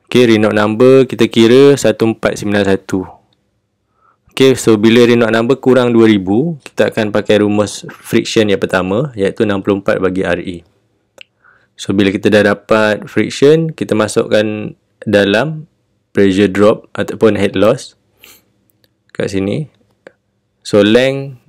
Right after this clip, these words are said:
dua puluh meter, diameter kita pakai S I unit, eh, kosong point kosong dua lima meter. Velocity ni yang kita cari tadi, kuasa dua bagi dua darab sembilan point enam satu.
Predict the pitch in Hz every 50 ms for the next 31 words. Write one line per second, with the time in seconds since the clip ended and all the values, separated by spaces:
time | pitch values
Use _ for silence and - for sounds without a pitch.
0 | 202 _ - - 104 101 101 110 107 104 104 - - - 120 123 135 135 135 127
1 | 110 113 107 101 101 101 104 104 104 101 - - 127 127 131 135 135 - - -
2 | _ _ _ _ _ - - 98 - - 104 98 104 98 - - 104 101 101 98
3 | 98 - 101 - - 110 104 107 113 117 113 117 127 135 _ _ _ - - -
4 | _ _ _ _ _ - - 98 - 104 98 101 101 104 104 - - 107 101 101
5 | 101 101 98 101 101 98 95 95 92 - - - 117 135 151 139 - _ _ _
6 | _ _ _ _ _ _ - 98 104 101 104 104 - - 123 120 135 131 120 117
7 | - 110 104 - 104 104 104 107 98 98 95 95 110 120 160 170 - _ _ _
8 | _ - - 101 - - 98 95 101 107 123 139 120 107 101 101 101 104 98 101
9 | 101 110 113 113 104 98 107 104 - - - 95 92 92 85 - 92 92 90 90
10 | 95 - 92 90 - - - 90 90